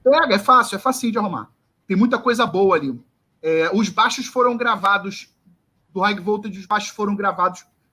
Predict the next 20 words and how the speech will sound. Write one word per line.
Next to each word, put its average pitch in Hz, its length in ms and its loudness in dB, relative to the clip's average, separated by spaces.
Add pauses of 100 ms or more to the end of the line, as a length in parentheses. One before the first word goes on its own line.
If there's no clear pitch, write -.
pelo 208 220 2
Malcolm 196 420 0
Young, 277 440 0 (240)
pelo 208 360 -2 (120)
George 202 460 2
Young 262 440 0 (920)
e 254 240 4 (200)
pelo, 247 480 2 (480)
pelo 226 140 0
um 214 40 0
cara 233 180 0
chamado 208 360 -2
Rob 190 320 -4
Bailey, 165 520 0 (300)
né? 180 240 -8 (460)
A, 156 680 2 (540)
a 185 120 4
bateria 208 880 2 (360)
foi 202 240 2
gravada, 175 640 2